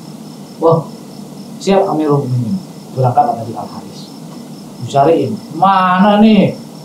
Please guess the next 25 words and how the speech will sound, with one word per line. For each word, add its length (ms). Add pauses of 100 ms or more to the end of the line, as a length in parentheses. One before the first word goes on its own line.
(1040)
Cari 240
rumah-rumah 480
pinggiran 320
Madinah 400
yang 240 (240)
rumahnya 400
si 240
Umair 400 (240)
bin 80
Sa'ad. 400 (320)
Dicari 400
kamu. 240 (560)
Siapa? 340 (240)
Umar 240
bin 80
Sa'ad. 480
Oh, 320
Umar 220
bin 80
Sa'ad 180
sana 240
rumahnya. 640
Ujung. 480 (640)
Ujung 240
jalan. 320